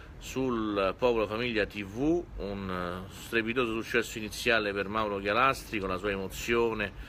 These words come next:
la sua umanità straordinaria ieri in diretta su P D F T V. Saluto di nuovo Massimiliano Amato, tramite lui anche Gianfranco che è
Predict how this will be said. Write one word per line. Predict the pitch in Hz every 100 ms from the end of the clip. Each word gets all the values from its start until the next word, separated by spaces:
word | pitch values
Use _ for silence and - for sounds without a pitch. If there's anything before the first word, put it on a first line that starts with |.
| - - - -
la | 92
sua | 104
umanità | 107 104 98 101 98 113 113
straordinaria | 101 - 101 98 95 98 104 98 92
ieri | 92 101 101 92
in | 92
diretta | 90 95 98 98 87
su | 87 90
P | 98
D | 90 95
F | 87 -
T | 95 104
V. | 113 143 139
Saluto | 104 98 95
di | 95
nuovo | 98 92
Massimiliano | 92 92 98 95 95
Amato, | 98 101 95
tramite | 95 95 95
lui | 98
anche | 95 92 92
Gianfranco | 98 92 - 113 104 104 90
che |
è | 98